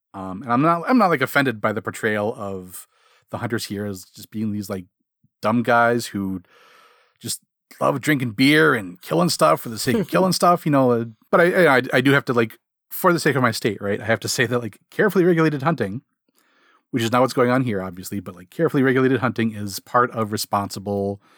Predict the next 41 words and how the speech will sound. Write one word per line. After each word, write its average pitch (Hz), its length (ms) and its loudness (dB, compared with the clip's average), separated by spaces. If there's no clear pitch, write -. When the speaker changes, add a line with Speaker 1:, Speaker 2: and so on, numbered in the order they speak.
Speaker 1:
wildlife 110 420 0
management. 139 800 0
And 101 480 -4
in 131 80 4
Wisconsin, 110 560 0
like, 98 180 -8
hunters 107 300 -4
either 107 200 -2
have 104 160 -2
to 107 100 -8
thin 107 180 -2
out 110 160 -2
deer 101 280 -4
or 98 520 -4
a 107 40 -10
bunch 135 200 2
of - 60 -18
people 139 180 -2
hit 120 160 -4
them 139 140 0
with 123 60 -4
their 123 80 -6
cars 143 280 4
anyway, 175 500 2
<laughs> - 60 -20
right? 131 260 0
So - 180 -4
Speaker 2:
And 175 140 2
th-, - 100 -2
and 190 180 0
that's 208 240 2
in 117 140 2
part - 380 -2
because 95 380 -2
humans 92 480 -2
have 95 260 -4
severely 98 720 0
impacted 87 580 -4
the 80 100 -4
range 87 360 -8
of 78 120 -14